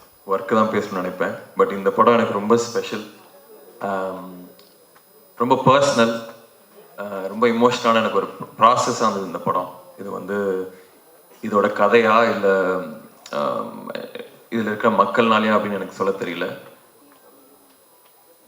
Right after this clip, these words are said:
ஆம், ப்ளூ ஸ்டார் அப்படிங்கிறது என்ன மாதிரி படம் அப்படின்னா, ஆம், முன்னாடி இந்த ஆக்டிங் நான் ட்ரை பண்றப்போ அந்த ஆஃபீஸ் ஆஃபீஸா ஃபோட்டோ எடுத்து சுத்திட்டு இருப்பேன்.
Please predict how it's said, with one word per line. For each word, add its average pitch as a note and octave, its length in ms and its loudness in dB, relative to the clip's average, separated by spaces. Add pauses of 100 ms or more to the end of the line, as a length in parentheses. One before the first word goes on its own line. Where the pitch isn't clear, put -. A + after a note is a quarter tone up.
(200)
ஆம், G#2 640 -10 (840)
ப்ளூ D#3 140 6
ஸ்டார் G#2+ 340 4 (100)
அப்படிங்கிறது A2+ 420 6
என்ன A2 180 2
மாதிரி A#2 260 2
படம் G2 320 2
அப்படின்னா, F#2 400 -8 (720)
ஆம், F#2+ 680 -8 (1800)
முன்னாடி C#3+ 180 4
இந்த B2+ 220 6
ஆக்டிங் C3 380 2
நான் A2 220 4
ட்ரை A2 160 2
பண்றப்போ A2 600 -2
அந்த G2 160 0
ஆஃபீஸ் F#2 380 2
ஆஃபீஸா G2 360 2
ஃபோட்டோ G#2+ 260 0
எடுத்து G2+ 360 -2
சுத்திட்டு - 120 -12
இருப்பேன். - 280 -14